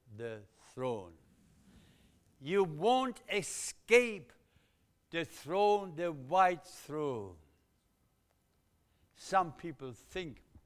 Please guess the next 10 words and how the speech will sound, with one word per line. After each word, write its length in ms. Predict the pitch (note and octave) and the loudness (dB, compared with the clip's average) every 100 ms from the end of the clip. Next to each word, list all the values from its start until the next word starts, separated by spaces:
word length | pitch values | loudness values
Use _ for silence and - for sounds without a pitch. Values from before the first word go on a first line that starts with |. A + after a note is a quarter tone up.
| _ _ _ _ - | _ _ _ _ -6
"Oh, 240 | G#3+ G#3+ C#3+ _ _ _ _ _ _ - _ _ _ _ _ - | -4 -4 -10 _ _ _ _ _ _ -20 _ _ _ _ _ -12
there's 280 | B2+ B2+ | -8 -6
a 80 | A#2+ | -8
trick. 240 | G#2 F3+ - _ _ _ _ _ _ _ _ _ _ _ - _ _ _ - | -10 -10 -10 _ _ _ _ _ _ _ _ _ _ _ -20 _ _ _ -2
If 280 | A3 G#3+ | 0 0
you 180 | G3 G#3 | -2 -2
get 520 | D#3+ A#2+ G3+ - - | -2 0 0 0 -8
your 160 | E3 G3 | -2 0
body 600 | C#3 G2+ F3 F#3+ F#3 F3 | 0 4 8 8 6 2
burned, 880 | D3+ G#2 D3 F#3 F3 D3+ C3+ A2+ G2+ | -8 -4 4 8 8 8 4 -2 -12